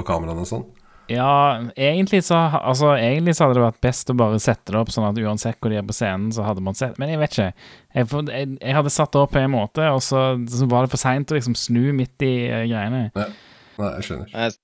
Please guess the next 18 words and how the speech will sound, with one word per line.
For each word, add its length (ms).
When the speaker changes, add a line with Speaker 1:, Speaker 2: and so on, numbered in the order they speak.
Speaker 3:
skulle 240
til 80
å 80
si 160
det, 80
er 160
det 60
ikke 100
noe 80
sånn 160
automatisk, 1040
eh, 400
hva 80
det 80
heter 160
for 80
noe? 160
Autofollow, 560